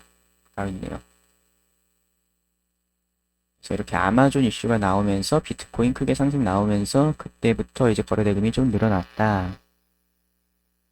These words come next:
그래서 뭐 빗썸이 조금 밀리-, 업비트한테 밀린 거는 뭐 살짝 아쉽긴 합니다. 살짝 이제 비덴트 입장에서는 아쉬-,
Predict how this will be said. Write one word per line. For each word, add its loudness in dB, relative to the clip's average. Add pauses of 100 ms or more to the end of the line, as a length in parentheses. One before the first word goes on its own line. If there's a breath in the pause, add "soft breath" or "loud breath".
(400)
그래서 -2
뭐 6 (2250)
빗썸이 6
조금 0
밀리-, 6
업비트한테 2
밀린 4
거는 6 (160)
뭐 -4
살짝 0
아쉽긴 0
합니다. 2 (120)
살짝 -2 (200)
이제 -10
비덴트 -4
입장에서는 0
아쉬-, -2